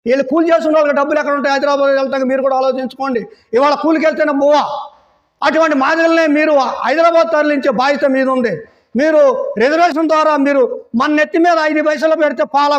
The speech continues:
గొన్నటువంటి వాళ్ళని నిన్ను ఎస్సీలు వద్దంటమ్మా, రి-, రిజర్వేషన్లో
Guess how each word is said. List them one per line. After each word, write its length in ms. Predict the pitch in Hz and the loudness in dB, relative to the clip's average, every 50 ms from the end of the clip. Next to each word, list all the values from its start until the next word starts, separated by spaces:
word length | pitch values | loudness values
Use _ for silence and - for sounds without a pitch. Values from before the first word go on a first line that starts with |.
| 240 233 | 0 0
గొన్నటువంటి 640 | 262 269 277 285 285 277 240 269 269 269 262 233 254 | 0 0 0 0 -2 0 0 -2 -2 0 0 0 0
వాళ్ళని 300 | 262 277 302 311 311 294 240 - - _ _ _ - 240 | 0 0 0 -2 -2 -2 -4 -8 -12 _ _ _ -2 0
నిన్ను 260 | 311 320 311 311 294 240 - - - - _ _ - 233 | 0 2 2 0 0 -2 -4 -8 -14 -20 _ _ -4 -4
ఎస్సీలు 320 | 262 - - 349 349 349 339 | -2 0 0 0 2 2 2
వద్దంటమ్మా, 500 | 320 302 302 285 269 285 277 269 262 240 190 - - _ _ _ _ _ _ _ _ - | 2 0 0 0 0 0 0 0 0 -2 -4 -8 -14 _ _ _ _ _ _ _ _ -2
రి-, 280 | 202 - - 262 262 - 226 208 | -2 0 0 -2 -4 -6 -2 -2
రిజర్వేషన్లో 560 | 208 277 285 339 339 349 349 320 285 349 339 | -2 0 0 2 2 2 2 2 0 0 0